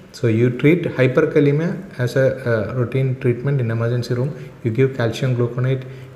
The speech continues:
you give, uh, uh, salbutamol nebulization, you give Lasix, uh, all these things.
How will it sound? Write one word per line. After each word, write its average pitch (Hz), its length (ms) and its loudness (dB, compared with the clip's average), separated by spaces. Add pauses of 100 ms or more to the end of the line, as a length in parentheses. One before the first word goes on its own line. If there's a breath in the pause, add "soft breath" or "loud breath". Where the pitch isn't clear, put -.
you 117 120 2
give, 123 380 2
uh, 95 640 -2 (500 loud breath)
uh, 101 320 0 (200)
salbutamol 123 560 4 (100)
nebulization, 123 720 0 (480 loud breath)
you 110 120 2
give 120 200 6
Lasix, 107 580 -2 (520)
uh, 113 180 -2
all 135 200 2
these 143 200 -2
things. 196 240 -2